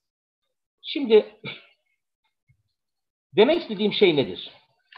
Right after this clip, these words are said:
Ahlakın övdüğü, ahlaklı olmanın gerektirdiği doğruluk, yardımseverlik, yiğitlik, bilgelik, alçak gönüllülük, iyi yüreklilik, ölçülülük gibi niteliklerin ortak adıdır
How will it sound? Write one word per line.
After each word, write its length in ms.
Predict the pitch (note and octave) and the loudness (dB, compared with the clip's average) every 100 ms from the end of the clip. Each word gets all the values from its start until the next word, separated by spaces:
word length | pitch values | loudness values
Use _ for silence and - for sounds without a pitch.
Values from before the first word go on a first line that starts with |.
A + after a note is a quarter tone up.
| - _ _ _ - _ _ _ _ _ _ _ _ _ _ _ - | -20 _ _ _ -20 _ _ _ _ _ _ _ _ _ _ _ 6
Ahlakın 640 | F#3 G3+ B3+ B3 D#4+ D4 | 8 6 2 2 -2 0
övdüğü, 560 | G3 G3+ F3 E3+ F3 F3+ | 2 2 0 -4 0 2
ahlaklı 520 | F3 D#3 F3 - A3 | 4 2 0 -2 0
olmanın 360 | C#4 A3+ F3 E3 | 0 2 0 -2
gerektirdiği 680 | D#3+ E3+ - D#3 C#3+ D3+ A#2 | -6 -6 -8 -12 -10 -10 -2
doğruluk, 480 | E3 D#3+ D3 C#3+ | 0 0 -2 -4
yardımseverlik, 840 | D#3 D#3+ F3 G3 F3 D3+ C3+ C3+ - | 0 0 0 -6 -2 0 -2 -6 -8
yiğitlik, 460 | E3 F3+ D#3+ D#3 | -8 -8 -12 -16
bilgelik, 400 | D#3+ F3 D#3 D3 - | -12 -6 -4 -4 0
alçak 400 | D#3 D#3 G#3 G#3 | 0 2 -2 0
gönüllülük, 360 | D#3+ C#3 C#3 - | -2 -4 -8 -10
iyi 220 | D#3 G#3+ | -4 0
yüreklilik, 580 | F#3 D#3+ - C#3 C#3 - | 2 0 -2 -8 -8 -2
ölçülülük 500 | D#3 D3+ F3+ G#3+ A3 | -2 -4 -8 -8 -8
gibi 200 | D#3+ D#3 | -10 -8
niteliklerin 540 | C3+ D#3+ D#3 D#3+ D#3+ E3 | -4 -6 -2 -2 -2 0
ortak 680 | D3+ - - C#3+ G3+ - | 0 -2 -16 -4 -2 0
adıdır 360 | C#3+ A#2 G#2+ G2+ | -2 -2 -6 -6